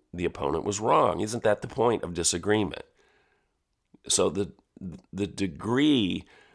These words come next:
of accuracy is the issue here.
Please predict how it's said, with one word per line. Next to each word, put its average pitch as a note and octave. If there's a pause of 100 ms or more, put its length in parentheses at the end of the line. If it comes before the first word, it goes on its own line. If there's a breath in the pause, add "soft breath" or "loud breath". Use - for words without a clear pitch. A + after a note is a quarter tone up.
(140 soft breath)
of F#2+
accuracy E2
is -
the -
issue F#2
here. B1+